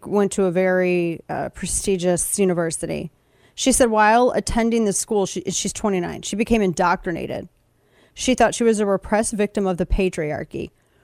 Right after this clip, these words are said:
Her mother hired a three hundred dollar a day deprogrammer to unbrainwash her. And the twenty-nine-year-old says, "I was absolutely brainwashed."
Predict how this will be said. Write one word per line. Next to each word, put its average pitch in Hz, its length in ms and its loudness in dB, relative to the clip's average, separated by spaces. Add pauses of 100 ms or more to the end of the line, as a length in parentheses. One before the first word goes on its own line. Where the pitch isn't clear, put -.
(160)
Her 302 320 2
mother 240 480 6
hired 190 540 0
a 180 120 0
three 233 460 -2
hundred 220 540 0
dollar 175 440 -2
a 180 100 -2
day 170 480 -2
deprogrammer 180 1200 -4 (1800)
to 214 360 6 (100)
unbrainwash 202 1300 2
her. - 340 -8 (920)
And 220 100 0
the 233 60 6
twenty-nine-year-old 226 800 4
says, 196 300 4
"I 208 100 4
was 240 140 4
absolutely 190 680 2
brainwashed." 180 760 -2